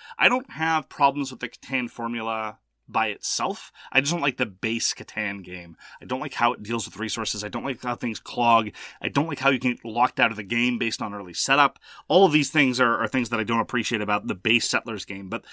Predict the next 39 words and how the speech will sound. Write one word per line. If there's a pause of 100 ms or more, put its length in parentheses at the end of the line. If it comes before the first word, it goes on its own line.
(220)
the
core
element (320)
of (140)
getting
resources
by
building
in
certain
plots
and
playing
with
probabilities
and
building (100)
with
little
recipes
and
getting
little
goodies
and
stuff
and
trading, (220)
that
part
I
really
like. (680)
And (100)
Catan
Starfarers
is
very
much